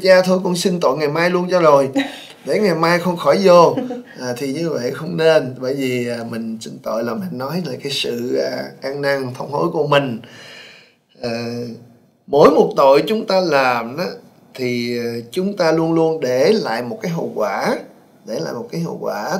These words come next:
Speaker 1: Thí dụ tôi nói xấu người khác, thì, ờ, cái tiếng xấu đó, nó qua bên này, nó qua bên kia, nó qua bên nọ. Đó là cái hậu quả của tội.
Speaker 2: Dạ.
Speaker 1: Ờ, tôi nói xấu người khác, tôi đi xưng tội: "Thưa cha, con nói xấu người khác", thì linh mục có thể tha.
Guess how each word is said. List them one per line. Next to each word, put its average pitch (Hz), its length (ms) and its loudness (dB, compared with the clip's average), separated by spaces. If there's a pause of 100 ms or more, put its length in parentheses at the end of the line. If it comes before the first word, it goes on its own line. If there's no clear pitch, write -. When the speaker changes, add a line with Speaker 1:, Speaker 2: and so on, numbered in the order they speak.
Speaker 1:
Thí 220 120 2
dụ 151 320 4
tôi 160 180 6
nói 175 140 2
xấu 208 280 2
người 147 200 2 (100)
khác, 233 340 4 (600)
thì, 139 380 4
ờ, 131 220 4 (160)
cái 185 100 0 (100)
tiếng 208 180 4
xấu 226 380 4
đó, 277 360 8
nó 180 100 -4
qua 151 300 0
bên 147 200 -2
này, 113 420 -2
nó 151 140 -8
qua 143 260 2
bên 143 280 -2
kia, 147 440 4
nó 165 60 0
qua 143 280 4
bên 143 220 4
nọ. 127 400 4 (120)
Đó 185 120 0
là 139 120 -2
cái 170 160 -8
hậu 151 240 -2
quả 127 320 2
của 151 160 -6
tội. 131 300 4 (280)
Speaker 2:
Dạ. 226 60 -16 (420)
Speaker 1:
Ờ, 117 60 -20 (360)
tôi 180 160 8
nói 208 120 8
xấu 214 220 10
người 185 160 8
khác, 190 280 6
tôi 196 80 4
đi 175 120 4
xưng 180 220 2
tội: 143 260 4
"Thưa 175 120 4
cha, 160 220 6
con 151 140 2
nói 180 100 0
xấu 190 220 4
người 151 160 2
khác", 226 360 4 (220)
thì 117 180 -6 (240)
linh 143 160 2
mục 117 240 -6
có - 120 -8
thể 123 180 -10
tha. 143 360 -4